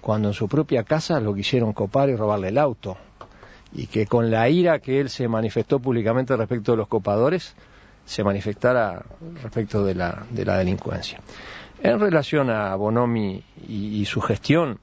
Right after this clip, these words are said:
este, yo creo que el, el tema es un poco más profundo. Es fácil pedir políticas de Estado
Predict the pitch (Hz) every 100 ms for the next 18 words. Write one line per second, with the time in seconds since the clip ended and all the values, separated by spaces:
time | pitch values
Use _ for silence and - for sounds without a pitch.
0 | _ _ - _ - 113 104 120 113 107
1 | 104 101 127 139 165 151 127 117 113 107
2 | 147 147 123 120 135 123 120 117 113 104
3 | - 90 95 123 131 - 180 165 185 160
4 | 123 117 127 143 127 - - - - -
5 | - 117 127 127 135 113 110 - 135 143
6 | 147 156